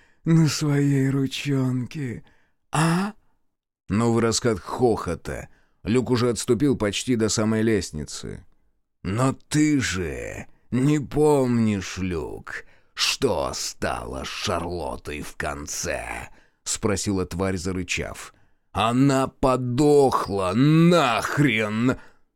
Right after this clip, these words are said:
Маленькая дверца распахнулась, и Амелия выползла из нее на четвереньках. Люк посмотрел в ее безжизненные глаза прямо в тот момент, когда один из них лопнул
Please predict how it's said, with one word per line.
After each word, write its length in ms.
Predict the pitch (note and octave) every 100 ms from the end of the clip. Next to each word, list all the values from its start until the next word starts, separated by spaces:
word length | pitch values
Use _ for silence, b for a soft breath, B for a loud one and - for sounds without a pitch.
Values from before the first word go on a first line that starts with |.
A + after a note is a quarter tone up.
| _ _ A#2
Маленькая 420 | C3+ B2+ A2+ A#2+
дверца 380 | A#2 B2 - A#2
распахнулась, 720 | G#2 A2+ G#2 D#3+ C#3 A2 A2+
и 40 |
Амелия 480 | B2 C#3+ D#3 D3 C3
выползла 800 | A2+ F3+ - C3 G2+ G#2 E2+ b b
из 180 | - B2+
нее 280 | D3+ C#3 D#3+
на 120 | D3
четвереньках. 800 | C3 C3 D#3 D#3+ C#3 - D3 - - _ _ _ _ -
Люк 320 | G#2+ B2 F2
посмотрел 560 | A2 - A2 G#2+ A#2+
в 60 | G#2
ее 200 | G#2+ G#2
безжизненные 600 | F#2 G2 A2+ G#2 G2+ G2+
глаза 380 | F#2+ G#2 G#2+ G2+
прямо 320 | G2 G#2+ G2+
в 40 | -
тот 200 | A2+ E2+
момент, 360 | G2+ A#2+ A2+
когда 280 | G2+ G#2 G#2+
один 240 | G2+ B2
из 120 | A2 G2+
них 220 | A#2 -
лопнул 760 | C3 C3+ G#2 - F2+ B1+ -